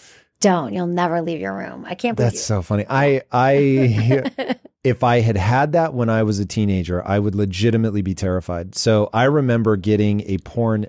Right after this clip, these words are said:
Speaker 2: magazine when I was, like, seventeen, and literally for an entire weekend, nothing existed but that porno. And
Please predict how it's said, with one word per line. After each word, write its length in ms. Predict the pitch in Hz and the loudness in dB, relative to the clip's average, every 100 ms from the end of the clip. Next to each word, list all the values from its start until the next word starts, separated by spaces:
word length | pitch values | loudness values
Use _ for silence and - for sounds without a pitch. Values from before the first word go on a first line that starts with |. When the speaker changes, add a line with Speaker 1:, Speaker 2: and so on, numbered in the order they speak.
| - | -6
Speaker 2:
magazine 1040 | 92 92 113 175 147 92 92 87 92 127 - _ | -4 0 2 2 2 0 -2 -2 -2 -4 -8 _
when 140 | - 104 | 0 2
I 80 | 104 | 2
was, 120 | 104 | 2
like, 180 | 101 95 | 0 -2
seventeen, 920 | - 117 101 95 127 120 85 95 117 _ _ _ - | 0 2 0 -2 0 0 0 -2 -6 _ _ _ -4
and 520 | 117 110 107 104 101 - _ _ _ _ _ - _ _ _ - | 0 2 2 0 -2 -6 _ _ _ _ _ -20 _ _ _ -2
literally 520 | 120 143 139 120 113 | 2 4 4 2 0
for 120 | 117 | 0
an 60 | 110 | 0
entire 340 | 101 107 101 | 2 2 2
weekend, 400 | 98 95 98 87 92 110 | 0 -2 -4 -2 0 2
nothing 340 | 113 110 117 | 2 0 -2
existed 480 | 107 92 92 95 98 | -2 0 0 0 -2
but 100 | 85 | -2
that 160 | 90 90 | -2 -2
porno. 440 | 101 95 104 131 _ - - - _ _ | -2 0 0 -2 _ -20 -20 -20 _ _
And 720 | 120 117 113 110 107 104 101 | 0 2 4 2 2 0 -4